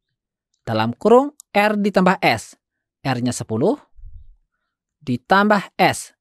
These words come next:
S tiga puluh. Oke, sama dengan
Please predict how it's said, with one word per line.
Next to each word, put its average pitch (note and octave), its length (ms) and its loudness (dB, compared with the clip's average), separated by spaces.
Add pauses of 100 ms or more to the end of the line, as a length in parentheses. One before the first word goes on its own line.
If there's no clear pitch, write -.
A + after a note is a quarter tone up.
(100)
S A3 320 0
tiga G#3 240 4
puluh. E3 240 -2 (2000)
Oke, B2 400 -8 (720)
sama - 400 -2
dengan G2 160 -6